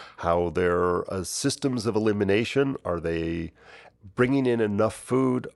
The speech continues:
Are they eliminating poop and pee? Are those coming out appropriately? Are they sleeping and resting? All of those should be dictating how we approach each and every case. After we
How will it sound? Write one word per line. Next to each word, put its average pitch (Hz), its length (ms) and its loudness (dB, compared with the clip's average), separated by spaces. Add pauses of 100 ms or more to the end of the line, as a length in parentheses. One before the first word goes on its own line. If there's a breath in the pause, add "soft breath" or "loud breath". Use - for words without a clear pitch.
Are 95 220 -2
they 87 540 -2
eliminating 98 920 0 (320)
poop 131 320 -4
and 90 180 0
pee? 135 320 0
Are 95 80 2
those 92 200 -2
coming 87 280 -4
out 123 160 4
appropriately? 110 960 0
Are 92 160 -2
they 80 160 -6
sleeping 101 520 -6
and 87 160 -6
resting? 110 480 -2 (520 loud breath)
All 156 260 4
of 143 80 -2
those 117 300 2
should 170 500 -2
be 127 160 0
dictating 95 760 -2 (200)
how 127 240 -2
we 117 260 -2
approach - 760 0 (640 loud breath)
each 143 260 -2
and 107 200 -2
every 104 320 -2
case. - 600 -6 (720 loud breath)
After 135 400 2
we 120 420 0